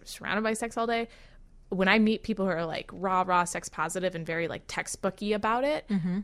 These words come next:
Speaker 1: all of a sudden I feel really insecure about my own sexuality. Um, and I think that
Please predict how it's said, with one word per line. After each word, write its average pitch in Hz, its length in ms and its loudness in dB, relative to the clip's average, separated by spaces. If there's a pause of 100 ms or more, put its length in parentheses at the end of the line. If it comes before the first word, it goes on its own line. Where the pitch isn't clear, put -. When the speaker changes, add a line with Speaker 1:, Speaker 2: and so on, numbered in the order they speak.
Speaker 1:
all 208 120 6
of 269 80 2
a 262 40 0
sudden 233 280 4
I 185 100 4
feel 208 180 4
really 175 280 0
insecure 175 600 -2
about 160 240 -2
my 165 200 -6
own 165 160 -4
sexuality. - 760 -6 (320)
Um, 185 400 4
and 190 100 0
I 190 100 6
think 208 260 2
that 175 360 0